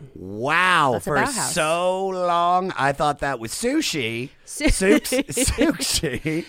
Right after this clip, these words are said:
Speaker 2: Susu sushi.
Speaker 1: <laughs> Well, we learn something every day.
Speaker 2: Mm-hmm.
Speaker 1: Fleece Army. All right, so you're in England. You, you're going to goth clubs.
Speaker 2: Mm-hmm.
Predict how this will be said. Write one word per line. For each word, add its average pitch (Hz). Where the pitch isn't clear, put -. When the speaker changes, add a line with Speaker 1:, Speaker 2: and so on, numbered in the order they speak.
Speaker 2:
Susu 233
sushi. -
Speaker 1:
<laughs> -
Well, -
we 139
learn 143
something -
every 175
day. -
Speaker 2:
Mm-hmm. 180
Speaker 1:
Fleece 95
Army. 101
All 156
right, 147
so -
you're 151
in 226
England. 139
You, 131
you're 123
going 147
to 165
goth 123
clubs. 123
Speaker 2:
Mm-hmm. 233